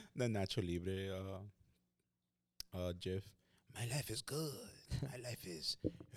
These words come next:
Speaker 2: For
Speaker 1: real
Speaker 2: real.
Speaker 1: good."
Speaker 2: Yeah, I mean, my life's chill. I don't, I don't really mind, to be honest.
Speaker 1: Nah, I've been chilling, too. I mean, eh, cleaning around the house, stuff like that. Uh, my girl's, uh, well, I like to say, I c-, like to call her my cousin, too, 'cause, like, we're really close as well.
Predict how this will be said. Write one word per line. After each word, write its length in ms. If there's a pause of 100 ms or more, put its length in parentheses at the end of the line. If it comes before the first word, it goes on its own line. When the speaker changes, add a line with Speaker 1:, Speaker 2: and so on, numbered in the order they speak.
Speaker 2:
For 120
Speaker 1:
real 120
Speaker 2:
real. 380
Speaker 1:
good." 520
Speaker 2:
Yeah, 240
I 60
mean, 220
my 120
life's 300
chill. 320
I 180
don't, 240
I 60
don't 180
really 160
mind, 300
to 80
be 140
honest. 160 (560)
Speaker 1:
Nah, 240
I've 100
been 140
chilling, 440 (220)
too. 300 (260)
I 40
mean, 400
eh, 40 (580)
cleaning 220
around 120
the 40
house, 300
stuff 240
like 160
that. 240 (420)
Uh, 300
my 160
girl's, 320
uh, 220 (100)
well, 200
I 100
like 180
to 80
say, 140 (100)
I 80
c-, 160
like 180
to 80
call 160
her 80
my 160
cousin, 320
too, 320
'cause, 220
like, 140
we're 120
really 220
close 340
as 100
well. 280